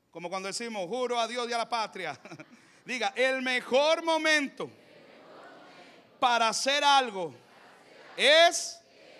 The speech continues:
haga así, "ahora". Pero ahora vamos a hacerlo una tercera vez y le vamos a poner un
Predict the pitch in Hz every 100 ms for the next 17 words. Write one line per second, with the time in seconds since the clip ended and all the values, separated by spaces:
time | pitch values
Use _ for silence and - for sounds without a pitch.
0 | - 220 269 285 269 - _ - 294 311
1 | 330 339 339 320 185 151 - - - -
2 | - - - - _ _ - 190 190 202
3 | 247 262 240 247 233 226 240 233 226 226
4 | 202 233 226 226 214 208 208 196 208 214
5 | 196 196 202 226 220 220